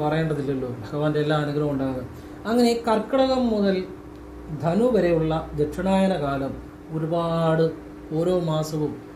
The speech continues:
ഒരുപാട് ദേവപ്രീതികരങ്ങളായ കാര്യങ്ങൾ, വഴിപാടുകൾ, ഉത്സവങ്ങളൊക്കെ നടക്കുന്ന ഒരു സമയമാണ്. അതൊക്കെ നിങ്ങൾ പരമ-, പിന്നെ പരമാവധി ക്ഷേത്രത്തിൽ പോവുക, ആ ദൈവാധീനത്തിന് വേണ്ട കാര്യങ്ങൾ ചെയ്യുക,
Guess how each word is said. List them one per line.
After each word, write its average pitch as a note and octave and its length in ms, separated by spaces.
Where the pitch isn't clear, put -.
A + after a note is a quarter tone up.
ഒരുപാട് E3+ 600
ദേവപ്രീതികരങ്ങളായ E3 1000
കാര്യങ്ങൾ, C#3+ 600
വഴിപാടുകൾ, C#3+ 720
ഉത്സവങ്ങളൊക്കെ D#3 1000
നടക്കുന്ന D#3 320
ഒരു - 160
സമയമാണ്. C#3 460
അതൊക്കെ A#3+ 200
നിങ്ങൾ A3+ 200
പരമ-, F#3+ 300
പിന്നെ G3 220
പരമാവധി F#3 320
ക്ഷേത്രത്തിൽ E3 540
പോവുക, D3 240
ആ E3 60
ദൈവാധീനത്തിന് F3+ 600
വേണ്ട E3+ 160
കാര്യങ്ങൾ D3+ 440
ചെയ്യുക, C#3 460